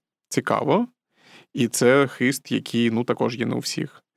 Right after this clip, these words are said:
І, безумовно, викладач має мати час працювати з кожним студентом персонально, тому що загалом вся система у нас побудована на тому, що теоретичні і лекційні заняття, вони, звичайно, теж є,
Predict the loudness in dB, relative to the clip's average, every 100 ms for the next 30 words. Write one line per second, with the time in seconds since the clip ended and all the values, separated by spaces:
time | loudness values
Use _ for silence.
0 | _ -20 -18 -18 -14 -4 0 2 2 2
1 | 2 4 2 2 0 0 -2 -2 0 2
2 | 0 -2 0 2 0 -2 -4 -2 0 0
3 | -2 -4 -4 -6 _ _ -6 0 0 0
4 | -4 -6 -6 -4 0 0 -2 -6 -2 -2
5 | -4 -8 -6 -4 -4 -4 -8 -10 _ -6
6 | -4 -2 0 0 0 -2 -4 -4 -4 -2
7 | -2 -2 -4 -4 -6 -4 -4 -2 -6 -6
8 | -2 2 2 0 -4 -4 -6 -6 -2 -2
9 | -2 -14 -20 -18 -18 -20 -20 _ _ 2
10 | 4 4 -2 -4 -2 0 0 0 0 -2
11 | -2 0 0 0 2 0 0 -2 -2 -2
12 | -4 -4 -4 -4 -2 -2 -2 2 2 2
13 | -2 2